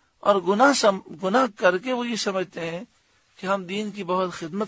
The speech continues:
کر رہے ہیں، حالانکہ گناہ کر کے دین نہیں پھیلایا جاتا۔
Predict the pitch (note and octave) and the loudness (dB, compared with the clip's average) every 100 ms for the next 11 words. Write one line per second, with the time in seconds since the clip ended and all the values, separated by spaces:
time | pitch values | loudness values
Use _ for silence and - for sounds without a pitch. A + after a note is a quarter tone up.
0 | - G3 E3 D3+ C#3 C#3 D#3 - _ _ | -2 0 0 -4 -6 -6 -6 -10 _ _
1 | _ _ _ _ _ _ _ - G3+ G#3+ | _ _ _ _ _ _ _ 0 4 4
2 | G3+ G#3 F3 E3+ D#3+ D3 D#3 F#3 B3+ A3+ | 0 -4 -6 -6 -8 -8 -2 4 4 4
3 | F#3 E3 F3+ F3+ E3+ F3 F#3+ F#3+ B3 A3+ | 0 2 0 0 0 -4 -4 -4 -6 -4
4 | F3+ D3+ D3 C#3+ C3 - | -2 2 2 0 -4 -8